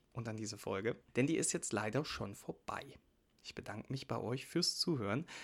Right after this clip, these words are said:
und wünsche euch eine wirklich zauberhafte Woche. Denkt dran, euch eure Tickets für die Interfarm zu sichern. Ich habe mir die Tage schon fest im Kalender notiert und freue mich schon drauf, wieder was zu lernen.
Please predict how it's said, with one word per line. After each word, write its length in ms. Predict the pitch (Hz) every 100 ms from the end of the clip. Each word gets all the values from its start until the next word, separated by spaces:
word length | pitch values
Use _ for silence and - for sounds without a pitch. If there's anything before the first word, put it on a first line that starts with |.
| - -
und 160 | 127
wünsche 180 | 147 -
euch 160 | 147 156
eine 200 | 131 131
wirklich 420 | 139 143 147 - _
zauberhafte 760 | - - 156 175 156 151 - 120
Woche. 400 | 95 - 127 220 - - -
Denkt 220 | 117 131 -
dran, 200 | 131 -
euch 200 | 107 104
eure 140 | 107
Tickets 300 | - - -
für 100 | -
die 120 | 110
Interfarm 760 | - 156 202 101 98 - 101 98
zu 160 | -
sichern. 560 | 95 101 - 104 165 269 - - - -
Ich 100 | -
habe 100 | 107
mir 60 |
die 140 | 101 101
Tage 260 | 107 113
schon 220 | 120 117 113
fest 340 | - 135 -
im 100 | 135
Kalender 440 | 131 123 120 110
notiert 420 | 107 101 - 139 -
und 140 | -
freue 400 | - 98 127 165
mich 180 | 156 -
schon 180 | 131 123
drauf, 360 | - 107 120
wieder 240 | 104 101 101
was 260 | - -
zu 100 | -
lernen. 600 | 101 98 104 98 120 226